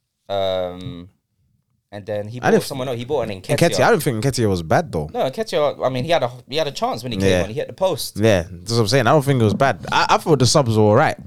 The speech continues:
Speaker 2: bar
Speaker 1: I just
Speaker 2: Saka.
Speaker 1: But again, it just goes to show the depth in our squad. We needed someone just to take control of the ball and just navigate in that midfield.
Speaker 2: Yeah.
Speaker 1: 'Cause Xhaka was lost. He just looked like ti-, he just looked tired.
Speaker 2: Yeah, yeah.
Speaker 1: Partey was by himself.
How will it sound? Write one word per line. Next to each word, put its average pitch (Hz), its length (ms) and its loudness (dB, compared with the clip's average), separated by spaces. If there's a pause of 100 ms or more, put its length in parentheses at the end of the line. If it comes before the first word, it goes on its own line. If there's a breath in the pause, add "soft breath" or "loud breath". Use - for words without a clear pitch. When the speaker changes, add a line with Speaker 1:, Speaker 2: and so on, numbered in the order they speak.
(180)
Speaker 2:
bar 123 260 6
Speaker 1:
I 110 60 6
just - 180 0
Speaker 2:
Saka. 131 420 0
Speaker 1:
But 113 100 -4
again, 123 300 -4
it 104 120 -10
just 110 180 -10
goes 120 180 -4
to 113 60 -10
show 110 180 -6
the 101 80 -14
depth - 280 -6
in 98 100 -10
our 92 80 -8
squad. 98 300 -8
We 98 100 -12
needed 123 260 -6
someone 95 320 -8
just 98 180 -14
to 98 80 -16
take 98 240 -12
control 95 380 -12
of 85 80 -18
the 87 60 -16
ball 90 200 -14
and 82 80 -18
just 90 200 -16
navigate 90 600 -12 (160)
in 101 180 -8
that - 100 -12
midfield. 92 500 -16
Speaker 2:
Yeah. 87 300 0 (260)
Speaker 1:
'Cause 92 480 -12
Xhaka 117 400 -4
was 85 260 -14
lost. 95 300 -6
He 117 80 -10
just 117 180 -12
looked 95 220 -12 (280)
like 87 180 -16 (120)
ti-, - 140 -10 (100)
he 156 60 -8
just 131 160 -8
looked - 160 -12
tired. 107 340 0
Speaker 2:
Yeah, 90 520 6
yeah. 85 60 2
Speaker 1:
Partey 127 220 2
was 123 140 -8
by 104 160 0
himself. 98 600 -6